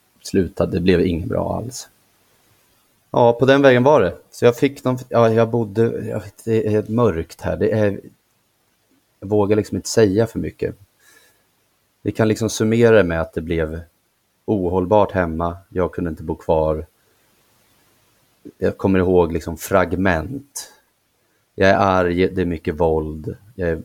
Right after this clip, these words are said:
full, jag bor på soffor. Jag blir skj-, jag blir hämtad och skjutsad till psyket någon gång. Ja, men du vet, den typen av...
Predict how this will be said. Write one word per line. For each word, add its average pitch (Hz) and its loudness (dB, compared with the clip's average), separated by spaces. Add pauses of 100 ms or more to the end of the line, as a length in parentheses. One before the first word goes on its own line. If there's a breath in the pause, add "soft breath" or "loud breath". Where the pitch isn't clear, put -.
full, 85 -4 (100)
jag 87 -6
bor 87 0
på - -4
soffor. 85 -4 (1200 soft breath)
Jag 87 -6
blir 85 0
skj-, 92 -2
jag 90 0
blir 90 2
hämtad 90 0
och 87 -4
skjutsad 85 -4
till 87 -8
psyket 82 -6
någon 85 -10
gång. 78 -10
Ja, 87 0
men 85 -2
du 80 -6
vet, - -12 (160)
den 87 2
typen - -4
av... - -4